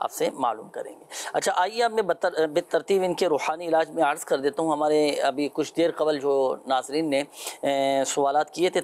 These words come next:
थकन से हिफाजत का वजीफ़ा। देखें, ए, थकन से हिफाजत के लिए आप कोशिश करें कि रात को सोने से पहले तस्बीह फ़ातिमा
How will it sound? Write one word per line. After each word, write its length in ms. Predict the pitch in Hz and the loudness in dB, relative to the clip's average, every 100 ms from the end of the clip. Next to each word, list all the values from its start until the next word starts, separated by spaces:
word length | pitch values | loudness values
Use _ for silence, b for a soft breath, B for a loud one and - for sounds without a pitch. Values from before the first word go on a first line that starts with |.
| - | -2
थकन 360 | - - 226 240 | -2 0 -2 0
से 200 | - 208 | 0 2
हिफाजत 520 | 160 - 151 156 151 | 0 0 0 0 -2
का 80 | 151 | -2
वजीफ़ा। 440 | 120 120 120 123 131 | -2 -4 -4 -4 -2
देखें, 380 | 170 208 208 214 B B B | -2 -2 -4 -4 B B B
ए, 220 | 156 160 156 - | 0 0 0 -4
थकन 260 | 151 196 | -2 -2
से 140 | 202 190 | 0 0
हिफाजत 480 | 156 160 151 170 - | 0 0 0 -2 0
के 100 | 165 | 0
लिए 260 | 165 175 170 147 | 2 2 2 2
आप 260 | 156 - 170 156 | 0 0 0 2
कोशिश 260 | 135 - 165 | 0 -2 0
करें 220 | 170 165 | 0 2
कि 80 | 170 | 2
रात 200 | 139 139 | 2 -2
को 100 | 160 | -6
सोने 280 | - 143 156 | -2 0 0
से 120 | 156 | 0
पहले 160 | 160 156 | 0 0
तस्बीह 480 | - 123 147 - 147 | 0 -4 -4 -4 -4
फ़ातिमा 520 | - 131 - 151 | -2 -2 -2 -2